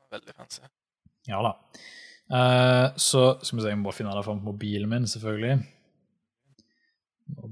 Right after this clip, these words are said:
Speaker 2: nå tuller jeg litt her. Du kan vel begynne å si hva som er på nummer fem, Espen?
Speaker 1: Ja, det kan jeg, vet du. På nummer fem så har vi selve Kjæledyrenes hemmelige liv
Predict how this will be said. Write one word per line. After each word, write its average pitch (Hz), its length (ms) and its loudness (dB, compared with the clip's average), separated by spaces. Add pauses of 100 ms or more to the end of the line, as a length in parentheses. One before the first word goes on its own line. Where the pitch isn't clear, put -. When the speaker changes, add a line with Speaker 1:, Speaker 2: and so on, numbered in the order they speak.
(120)
Speaker 2:
nå 120 220 -16
tuller 113 300 -10
jeg - 100 -16
litt - 120 -18
her. - 120 -14 (2250)
Du 131 80 -4
kan 139 180 2
vel 120 80 -2
begynne 120 260 0
å 107 60 0
si 117 200 0
hva 110 180 -2
som 107 120 -4
er 104 40 -2
på 113 100 -8
nummer 110 160 -6
fem, 110 260 -6
Espen? 139 340 -4 (1160)
Speaker 1:
Ja, - 200 -4
det 131 140 -8
kan 143 120 -10
jeg, 151 120 -12
vet - 100 -18
du. - 120 -6 (460)
På 147 220 -4
nummer 156 280 -4
fem 180 360 -4
så - 200 -8
har 135 340 -2
vi 113 540 -4 (1000)
selve 113 520 -4
Kjæledyrenes 107 1000 0
hemmelige 117 520 -4
liv 117 180 -8